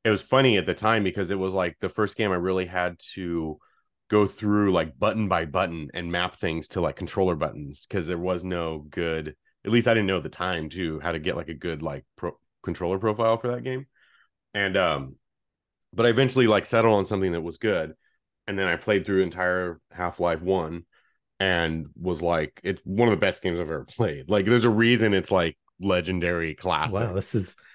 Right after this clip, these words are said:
Speaker 2: this is true breaking news. This just got posted ten minutes ago.
Speaker 1: Yeah.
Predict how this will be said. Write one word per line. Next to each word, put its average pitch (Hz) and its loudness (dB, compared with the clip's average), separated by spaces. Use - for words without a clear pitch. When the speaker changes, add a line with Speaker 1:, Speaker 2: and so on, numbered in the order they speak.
Speaker 2:
this 143 6
is 143 4
true 135 2
breaking 117 2
news. 143 2
This 92 -8
just - -20
got 110 0
posted - -6
ten 104 -8
minutes 160 -8
ago. 85 -6
Speaker 1:
Yeah. 90 -4